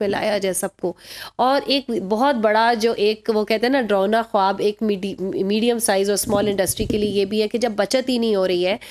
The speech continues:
और आप कुछ बचा नहीं रहे हो, आपके पास वो कैपिटल मौजूद नहीं है अपने बिजनेस को चलाने के लिए, तो इसमें आप कहाँ से अफोर्ड कर पाओगे टैक्स की रकम? तो ये जो सेल्स टैक्स होता है, इसके बजाय अगर प्रॉफिट के ऊपर टैक्स लगाया जाए तो क्या ये एक बेहतर हल नहीं है स्मॉल and मीडियम इंडस्ट्री के लिए जिन्होंने अभी शुरुआत की है? क्या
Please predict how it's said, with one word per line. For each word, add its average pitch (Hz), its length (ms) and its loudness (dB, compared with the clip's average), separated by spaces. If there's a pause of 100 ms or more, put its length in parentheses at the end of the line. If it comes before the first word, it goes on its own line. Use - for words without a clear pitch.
(260)
और 247 80 6
आप 269 260 2
कुछ 311 120 0
बचा 233 420 2
नहीं 277 200 2
रहे 208 120 2
हो, 220 100 2
आपके 220 280 0
पास 233 240 0
वो 247 80 0
कैपिटल 262 440 0
मौजूद 214 420 0
नहीं 233 160 0
है 240 80 2
अपने 240 200 0
बिजनेस 208 340 0
को 254 120 -2
चलाने 220 360 2
के 240 140 -2
लिए, 247 140 0
तो 269 200 -2
इसमें 277 260 2
आप 269 180 0
कहाँ 233 220 2
से 254 120 0
अफोर्ड 226 300 0
कर 226 140 -2
पाओगे 214 340 2 (120)
टैक्स - 260 -2
की 190 260 -4 (160)
रकम? 185 300 -2 (520)
तो 370 60 4
ये 370 160 4
जो 415 120 4
सेल्स 392 440 2
टैक्स 254 300 0
होता 185 220 0
है, - 60 -2
इसके 392 440 0 (280)
बजाय 233 560 2
अगर 262 160 2
प्रॉफिट 269 540 0
के - 140 -2
ऊपर 247 240 0
टैक्स 226 360 0
लगाया 196 360 2
जाए 208 200 0
तो 320 120 -2
क्या 320 220 0
ये 330 160 2
एक 254 120 -2
बेहतर 214 320 2
हल 285 200 2
नहीं 311 160 2
है 311 80 2
स्मॉल 262 340 2
and 262 140 2
मीडियम 240 380 2
इंडस्ट्री 226 400 0
के 233 120 -2
लिए 226 180 2
जिन्होंने 220 300 0
अभी 220 160 0
शुरुआत 202 520 0
की 247 60 0
है? 240 80 2
क्या 247 320 0